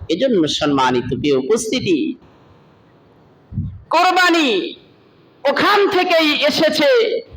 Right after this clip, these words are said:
আল্লাহ তাবারক ওয়া তাআলার যেই বিধান, যেই আইন, এই ইতিহাস, এই ইতিহাস কখনো মিথ্যা হতে পারে না,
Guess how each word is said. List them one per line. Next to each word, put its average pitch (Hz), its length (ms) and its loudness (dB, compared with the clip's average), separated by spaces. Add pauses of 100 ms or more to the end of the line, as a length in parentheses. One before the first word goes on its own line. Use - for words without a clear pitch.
(280)
আল্লাহ 330 440 4
তাবারক 269 540 2
ওয়া 254 180 4
তাআলার 269 560 2
যেই 254 260 2
বিধান, 302 800 2 (280)
যেই 294 320 2
আইন, 339 600 2 (680)
এই 269 260 -2
ইতিহাস, 269 640 2 (460)
এই 294 100 2
ইতিহাস 254 720 2 (400)
কখনো 302 420 2
মিথ্যা 269 400 0
হতে 240 300 2
পারে 220 260 2
না, 208 280 4